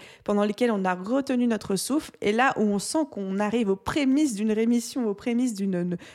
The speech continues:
de la sortie de cette crise, il y a tout qui lâche et il y a tout qui craque. Donc, ça, c'est un message à tous ceux, et je ne sais pas s'il y en a parmi vous qui avaient besoin d'entendre ça, mais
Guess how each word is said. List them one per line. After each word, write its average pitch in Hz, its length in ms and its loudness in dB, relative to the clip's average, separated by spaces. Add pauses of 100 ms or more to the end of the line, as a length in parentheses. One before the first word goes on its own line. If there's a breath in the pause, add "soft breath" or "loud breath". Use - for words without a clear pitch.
(120)
de 185 80 0
la 180 100 4
sortie 233 300 -2
de 254 80 -2
cette - 180 -2
crise, 262 360 -4 (320 loud breath)
il - 60 -4
y - 20 4
a 226 40 4
tout 254 120 -4
qui - 140 -6
lâche 190 360 -2 (240)
et 240 60 2
il - 20 6
y 233 40 6
a 220 40 4
tout 311 120 -6
qui - 140 -10
craque. - 440 -14 (600)
Donc, 320 400 0 (160)
ça, 285 200 -2
c'est 247 160 0
un 202 60 2
message 214 300 2
à 202 80 4
tous 262 200 -4
ceux, - 260 0
et 277 60 2
je 208 80 0
ne 214 60 2
sais 226 100 0
pas 269 160 2
s'il - 160 -2
y - 20 2
en - 20 2
a 226 60 4
parmi 202 240 0
vous 202 100 -2
qui 208 120 0
avaient 175 100 2
besoin 220 320 0
d'entendre 180 320 -2
ça, 220 220 0
mais 185 140 -2